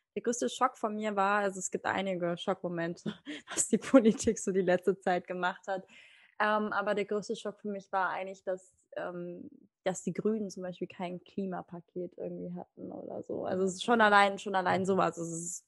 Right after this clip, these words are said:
geht einfach überhaupt nicht. Ähm, und ich meine, es wird ja alles getan. Ich hab noch ein Zitat wirklich im Kopf. "Fleisch ist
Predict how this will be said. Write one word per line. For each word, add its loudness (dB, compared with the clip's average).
geht 6
einfach 2
überhaupt 10
nicht. -10
Ähm, -4
und -2
ich -8
meine, 0
es -8
wird -4
ja 2
alles 0
getan. 6
Ich -6
hab -4
noch -2
ein 2
Zitat -4
wirklich -6
im -6
Kopf. 2
"Fleisch 4
ist 2